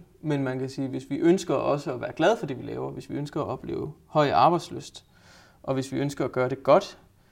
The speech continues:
så det at finde mening i arbejdet er en væsentlig faktor for, at vi så også gør de ting. Fra et ledelsesperspektiv, så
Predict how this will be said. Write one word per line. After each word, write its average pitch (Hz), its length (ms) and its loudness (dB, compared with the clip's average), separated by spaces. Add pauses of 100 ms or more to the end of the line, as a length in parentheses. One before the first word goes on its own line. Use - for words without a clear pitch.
(200)
så 170 320 4 (120)
det 165 120 8
at 147 60 2
finde 139 160 -2
mening 147 300 -2
i 127 40 -8
arbejdet - 580 -4 (260)
er 139 80 -8
en 139 100 -4
væsentlig 151 340 2
faktor 139 380 -2
for, 135 400 -2 (420)
at 135 180 -4
vi 127 60 -4
så 131 140 -4
også 127 380 -4 (220)
gør 143 160 0
de 143 160 -10
ting. - 260 -16 (640)
Fra 135 120 2
et 127 80 6
ledelsesperspektiv, 147 840 2
så 139 280 2